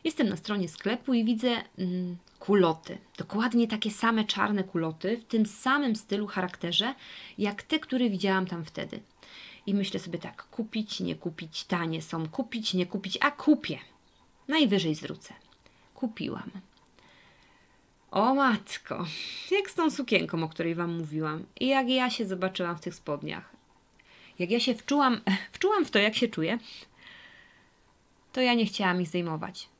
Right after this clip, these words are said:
No po prostu znowu, milion dolarów to jest nic. Chodzący po prostu miliard. I to taki piękny, świeżutki, błyszczący, pachnący nowością.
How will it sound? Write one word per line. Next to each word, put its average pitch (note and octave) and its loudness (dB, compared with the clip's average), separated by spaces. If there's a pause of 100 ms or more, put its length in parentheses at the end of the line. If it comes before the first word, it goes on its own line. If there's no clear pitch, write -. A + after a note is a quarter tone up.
No A3+ 4
po G#3 -2
prostu G3+ -2
znowu, F#3+ 2
milion C4 4
dolarów A3+ 4
to G3+ -2
jest F#3+ 0
nic. F3 -2
Chodzący A#3+ 2
po G#3+ -8
prostu G3+ -2
miliard. F3+ 4
I - -2
to F#3 0
taki F#3+ -4
piękny, A3+ 0
świeżutki, F#3+ 0
błyszczący, G#3 2
pachnący F3 -2
nowością. F3 -2